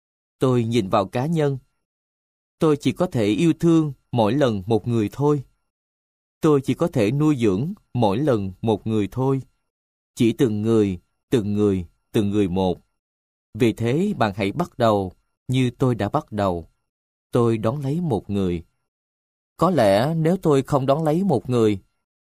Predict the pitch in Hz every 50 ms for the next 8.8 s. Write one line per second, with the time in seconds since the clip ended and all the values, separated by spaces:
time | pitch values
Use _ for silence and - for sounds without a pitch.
0 | _ _ _ _ _ - 123 117 - - 135 131 131 131 131 127 123 - _ _
1 | _ _ - - 107 101 92 117 - - 151 135 135 127 131 147 165 151 135 139
2 | 156 180 208 233 - 151 156 170 208 220 180 147 143 143 139 135 123 117 104 92
3 | 92 104 107 101 95 90 85 _ _ _ _ _ _ _ _ _ _ _ _ _
4 | _ _ _ _ - - 143 175 147 127 110 95 85 90 - - 101 90 92 -
5 | 127 139 165 - 147 143 143 143 143 135 - _ _ _ _ _ _ _ _ _
6 | _ _ - 113 104 - - 139 151 156 180 185 - - 110 104 101 95 90 85
7 | _ _ _ _ _ _ _ - 139 117 104 104 107 107 104 101 95 87 - _
8 | _ _ _ _ _ - 123 104 101 98 101 104 101 98 92 87